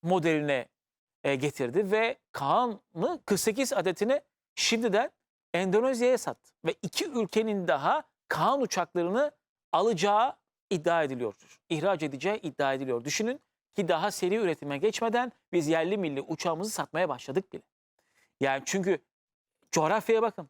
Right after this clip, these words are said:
Coğrafya inanılmaz bir coğrafya. Ve bu coğrafyada savunma sanayine yapılan yatırım en doğru yatırımdır. Ee, bu yüzden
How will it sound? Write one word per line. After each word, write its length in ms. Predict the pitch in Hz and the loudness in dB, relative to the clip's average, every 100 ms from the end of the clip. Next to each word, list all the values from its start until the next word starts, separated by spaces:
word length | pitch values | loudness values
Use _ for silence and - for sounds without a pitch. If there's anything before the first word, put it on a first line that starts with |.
| - | -6
Coğrafya 400 | 143 180 208 208 | 0 2 2 0
inanılmaz 580 | 208 196 214 214 233 190 | 0 2 4 4 2 0
bir 80 | 170 | -4
coğrafya. 520 | 139 117 104 - 123 | -2 -2 -4 -12 -4
Ve 160 | 160 175 | -2 0
bu 100 | 196 | 2
coğrafyada 640 | 233 254 208 - 135 127 | 4 4 2 -2 -6 -6
savunma 520 | - 185 185 214 247 | -4 2 4 4 2
sanayine 600 | 233 240 226 185 160 135 | 0 0 2 0 -2 -4
yapılan 500 | 135 175 226 214 165 | -2 -2 2 0 0
yatırım 480 | 147 202 214 202 240 - _ _ - | -2 0 2 0 0 -6 _ _ -4
en 380 | 226 233 226 165 | 0 0 0 2
doğru 520 | 170 160 151 151 - | 2 2 2 0 -2
yatırımdır. 720 | 147 139 - 123 107 98 _ _ _ _ _ _ _ _ _ | -4 -4 -4 -6 -8 -14 _ _ _ _ _ _ _ _ _
Ee, 500 | - 117 98 92 - 87 - - _ - | 0 0 0 0 -2 -6 -12 -18 _ -6
bu 180 | 160 214 | 0 0
yüzden 380 | 190 226 196 | 2 0 0